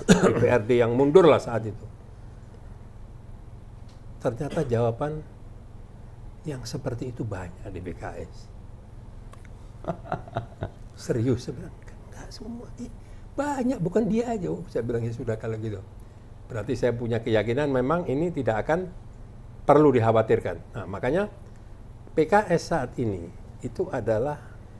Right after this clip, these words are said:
satu-satunya partai di mata saya yang memang benar-benar melakukan kaderisasi yang jelas.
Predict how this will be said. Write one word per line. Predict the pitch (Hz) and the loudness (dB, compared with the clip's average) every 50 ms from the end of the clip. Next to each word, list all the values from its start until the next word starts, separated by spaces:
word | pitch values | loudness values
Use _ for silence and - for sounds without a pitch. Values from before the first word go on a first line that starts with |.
| - - | -14 -14
satu-satunya | - - - 123 113 113 - 120 110 127 117 113 - 113 113 113 | -12 -8 -6 -6 -6 -4 -6 -8 -4 -2 -4 -4 -2 -4 -4 -4
partai | 110 - 110 101 101 - - 143 139 110 | -4 -4 -6 -6 -6 -6 -8 -8 -4 -4
di | 104 | -2
mata | 110 107 101 - 107 | -2 -2 -2 -2 -4
saya | 104 - 113 104 95 104 117 135 156 156 151 - - - - - - - - - - - - - | -4 -4 -6 -6 -6 -4 -4 -4 -6 -8 -10 -12 -14 -14 -14 -14 -14 -16 -16 -16 -16 -14 -8 -4
yang | 147 127 117 | 0 0 2
memang | 123 127 120 123 127 120 110 | 2 2 2 2 0 0 0
benar-benar | 107 113 110 104 101 95 107 117 127 123 131 156 - - - - - - - - - - - - - - - - - - - - - | 0 0 0 0 -2 -2 -6 -2 0 0 0 0 -2 -10 -12 -16 -16 -16 -14 -14 -14 -14 -14 -16 -16 -16 -14 -16 -16 -16 -16 -14 -6
melakukan | - 123 120 117 107 101 - 123 - 135 120 | -2 2 2 2 2 0 -4 -8 -8 -8 -8
kaderisasi | - 123 113 98 104 110 113 104 - - 113 110 - - 139 135 | -4 -4 -4 -4 -2 -4 -4 -4 -2 -4 -4 -4 -4 -6 -2 -2
yang | 127 127 123 110 | -2 -2 2 4
jelas. | 113 120 117 214 - - - - - | 6 6 6 4 2 -4 -8 -10 -10